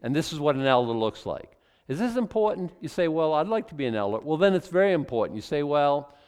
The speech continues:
"I'm not sure I want to be an elder," or, "I'd like to be an elder," or, "I'm qualified to be an elder." You're an elder of your house, aren't you? I mean, if you're married, you're the, you're the high priest, elder, commander-in-chief, ruler.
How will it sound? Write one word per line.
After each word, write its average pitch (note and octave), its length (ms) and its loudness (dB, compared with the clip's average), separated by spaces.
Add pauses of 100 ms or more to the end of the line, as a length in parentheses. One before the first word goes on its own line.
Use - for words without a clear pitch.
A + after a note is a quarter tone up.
(200)
"I'm D3 100 0
not E3 160 2
sure - 160 -2
I C#3+ 60 6
want C#3+ 220 2
to D3+ 60 -2
be A#2+ 120 -2
an G#2+ 120 -2
elder," F#2 520 -2
or, A2+ 180 2
"I'd A2+ 60 2
like B2+ 220 0
to - 40 -14
be A2+ 140 -4
an G2 80 -4
elder," F2+ 240 -2
or, F2 140 -2
"I'm A2 180 0
qualified C3 580 0
to G2+ 60 -10
be F#2 100 -6
an F2+ 120 -4
elder." E2 320 -6
You're F#3 240 -2
an - 100 -6
elder C#3+ 320 4
of A2 140 -4
your A2 140 -2
house, E3+ 400 0
aren't A2 300 -4
you? F#3+ 160 -4 (1200)
I B2 40 -8
mean, D3 140 0
if D3 100 -2
you're C3 120 0
married, C3 520 2
you're C#3+ 140 0
the, C#3+ 120 4
you're C3+ 240 0
the C3 140 2
high D3+ 340 2
priest, E3 540 -4
elder, D3+ 640 0 (1300)
commander-in-chief, C#3+ 1120 -2
ruler. D3+ 640 0